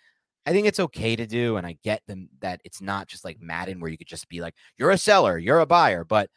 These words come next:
I do think long-term it is best to just be sellers if you're not planning to re-sign these guys after the season. And then if they do sell those guys, Nick, they will four thirteen and max is correct. Like, if all those starters go, and they have a lot of starters that are important to the team right now between Leonard Williams,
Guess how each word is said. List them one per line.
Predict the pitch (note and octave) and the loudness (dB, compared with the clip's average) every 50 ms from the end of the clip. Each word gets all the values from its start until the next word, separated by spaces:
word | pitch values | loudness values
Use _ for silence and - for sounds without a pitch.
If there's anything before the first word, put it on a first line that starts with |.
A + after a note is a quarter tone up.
| _ _ | _ _
I | - A2 | -16 -12
do | A2+ D3+ F#3+ | -10 -8 -8
think | F3+ - F#3+ E3 A#2+ | -6 -6 -8 -8 -4
long-term | A2 B2 B2+ A#2 - A#2+ A2 G2+ | -4 -4 -4 -4 -6 -8 -8 -8
it | F#2 _ | -10 _
is | F2+ G#2 B2 A#2 | -10 -10 -10 -10
best | - - D#2+ D#2 C#2+ - | -10 -10 -8 -8 -10 -12
to | - D2 | -16 -18
just | E2+ F2+ - _ | -18 -18 -18 _
be | - D#2+ | -20 -18
sellers | - - - F#2 G#2 G2 F2 D#2 D2+ | -16 -14 -12 -10 -10 -10 -10 -12 -14
if | - | -20
you're | D2+ D#2 | -18 -14
not | F#2 G2 - | -14 -14 -12
planning | _ A#2+ G#2 F#2+ E2+ | _ -10 -10 -10 -10
to | - F2 | -12 -12
re-sign | D2 D#2+ E2+ - - - E2+ F#2 G2 F#2 | -12 -12 -12 -12 -8 -8 -6 -6 -6 -8
these | E2+ D#2+ D2 | -10 -12 -12
guys | - D#2 D2 D2+ D2 - _ _ _ _ _ _ | -10 -10 -10 -10 -10 -12 _ _ _ _ _ _
after | - F2+ F#2+ F#2+ - - F#2+ E2 | -14 -12 -12 -12 -10 -10 -12 -12
the | - D#2 | -12 -12
season. | - - - F#2+ G#2 G#2 F2 E2 D2 D2 - _ _ _ _ _ _ | -14 -12 -10 -8 -8 -8 -8 -8 -10 -12 -14 _ _ _ _ _ _
And | - G#2 G#2+ | -10 -4 0
then | A#2+ C3 E3 D#3 | 0 0 2 0
if | D3+ - | -2 -4
they | - B2 | -4 -4
do | G2 - - G#2 B2 | -4 -4 -4 -4 -4
sell | C#3 - D#3+ D3+ D#3 | -2 -2 -2 -2 0
those | D#3 D#3 D3+ - | 0 0 0 0
guys, | - D3+ D#3 D#3+ C3+ D3 | 0 0 0 0 -2 -4
Nick, | E3 E3+ - _ _ _ _ _ _ | -4 -4 -4 _ _ _ _ _ _
they | - A2+ A2+ | -6 -6 -4
will | G#2 G2 B2 D#3+ F3+ D3+ B2 - _ _ _ _ _ _ | 0 4 4 6 4 4 0 -8 _ _ _ _ _ _
four | - A#2+ C3 C#3 | -6 -2 0 0
thirteen | B2 - C3+ C3 A#2+ - C3 C3 | 0 0 -2 -2 -2 -4 -6 -6
and | B2+ A2+ G#2+ | -6 -4 -2
max | A2+ A#2+ B2+ - - | -2 -4 -4 -6 -10
is | A2+ - | -14 -14
correct. | - - F#2+ E2 A2 C#3+ D3+ - _ | -12 -12 -4 0 2 2 2 0 _
Like, | - D#2+ - _ _ _ _ | -10 -14 -14 _ _ _ _
if | _ - | _ -10
all | D#2+ - B2 C#3+ | -2 0 2 4
those | D#3 F3 E3 C#3 | 4 4 2 2
starters | - - C3+ C#3+ D3 C#3 B2 - | 2 2 4 4 4 4 0 -2
go, | - F#2+ A2 C#3 | -4 -4 -4 -2
and | C#3 C#3 | -2 -4
they | D#3+ | -4
have | D3 | -6
a | F#2+ | -8
lot | D2 B1+ C#2+ G#2 C3 D3 | -8 -6 -2 0 0 0
of | C3 G#2 | 0 -2
starters | - B2 C3+ B2 G2+ E2+ | -4 -4 -2 -2 -2 -4
that | F2+ F2+ E2+ - | -6 -10 -10 -10
are | D#2+ F2+ | -10 -10
important | F2 D#2+ - _ - C#3+ D#3 - - - | -10 -12 -16 _ -4 -4 -4 -4 -6 -10
to | G2+ | -16
the | G2 | -16
team | E2+ - A#2+ A#2 | -12 -8 -6 -6
right | F#2+ D#2+ C#2 | -6 -6 -6
now | D#2 D2+ | -8 -10
between | C#2+ - - - F#2+ E2+ E2 | -10 -10 -14 -14 -14 -12 -10
Leonard | E2 F#2 A2 A#2+ G#2+ | -6 -2 0 0 0
Williams, | G2 G2+ G2 G2 G2 F#2 | 0 0 -2 -2 -4 -8